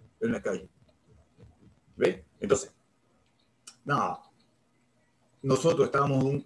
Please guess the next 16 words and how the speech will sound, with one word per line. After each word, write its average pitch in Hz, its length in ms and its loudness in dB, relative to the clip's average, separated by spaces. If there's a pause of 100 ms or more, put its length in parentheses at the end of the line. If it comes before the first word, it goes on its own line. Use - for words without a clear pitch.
en, 120 180 0
en, 117 220 -2
en 120 160 0
un, 139 300 -6
en 117 180 -2
un, 139 280 -6 (320)
en 113 140 -4
una 131 120 -4
zona 120 220 -2
de 117 100 -4
confort 101 540 -2 (1040)
y 120 80 0
nos 120 160 2
acostumbramos 110 680 -2
a 98 80 -4
eso. - 240 -10